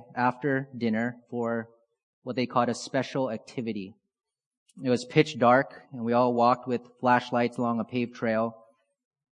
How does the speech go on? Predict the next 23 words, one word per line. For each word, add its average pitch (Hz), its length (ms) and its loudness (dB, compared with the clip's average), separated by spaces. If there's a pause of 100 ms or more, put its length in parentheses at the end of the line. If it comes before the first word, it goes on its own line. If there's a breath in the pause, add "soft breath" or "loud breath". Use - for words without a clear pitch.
Then 131 240 2
we 131 120 6
all 143 160 10
had 151 160 2
to 139 40 -4
turn 147 300 0
off 143 240 4
our 127 100 2
flashlights. 110 800 -4 (1500)
And 113 100 -6
the 117 60 0
camp 127 240 0
leaders 120 460 -2 (400)
stopped 135 400 6
along 135 240 4
the 123 80 2
way, 127 540 2
one 120 200 0
by 127 160 4
one, 117 340 0
along 117 280 -2
the 110 80 -4
trail. 117 520 -4